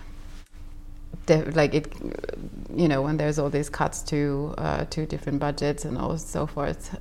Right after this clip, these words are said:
uh, this is something that I feel very strongly that we should not cut from, from, you know, culture or arts education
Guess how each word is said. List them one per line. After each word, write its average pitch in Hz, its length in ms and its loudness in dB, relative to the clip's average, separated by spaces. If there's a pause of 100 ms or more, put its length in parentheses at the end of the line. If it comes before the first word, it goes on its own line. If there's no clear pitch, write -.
uh, 139 400 -2
this - 220 -6
is 143 80 -6
something 147 600 -2
that - 260 -2
I 156 60 -2
feel 147 300 -2
very 151 280 0
strongly 156 500 -2
that 165 300 -2 (100)
we 151 100 -6
should 147 200 -6
not 143 380 -2
cut - 400 -4
from, 180 500 0
from, 175 420 -2 (720)
you 170 140 4
know, 156 260 0 (600)
culture 156 480 0
or 139 260 0
arts - 500 0
education 151 840 0